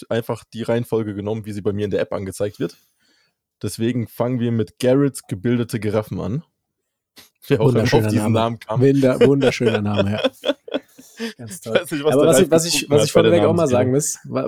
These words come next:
Speaker 2: was ich vorneweg mal sagen will, ist, dass ich's krass finde, erstmal, wie aktiv alle tatsächlich sind.
Speaker 1: Ja, mega
Speaker 2: Äh,
Speaker 1: geil.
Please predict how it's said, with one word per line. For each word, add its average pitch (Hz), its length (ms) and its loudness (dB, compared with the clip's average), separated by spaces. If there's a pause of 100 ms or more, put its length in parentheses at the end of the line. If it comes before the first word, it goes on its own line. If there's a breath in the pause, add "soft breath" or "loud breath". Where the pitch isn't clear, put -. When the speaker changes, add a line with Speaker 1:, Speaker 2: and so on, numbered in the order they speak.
Speaker 2:
was 139 160 0
ich - 80 -10
vorneweg 135 340 0
mal 127 100 0
sagen 127 220 -2
will, 120 120 -2
ist, - 360 -6
dass 113 240 -6
ich's - 500 -8
krass - 380 -4
finde, 165 540 -2 (880)
erstmal, 120 320 -2
wie 117 140 0
aktiv 160 400 -2
alle 156 220 0
tatsächlich 165 520 -2
sind. 170 420 -4 (360)
Speaker 1:
Ja, 101 160 -6
mega 104 360 0
Speaker 2:
Äh, 87 60 -4
Speaker 1:
geil. 87 280 -4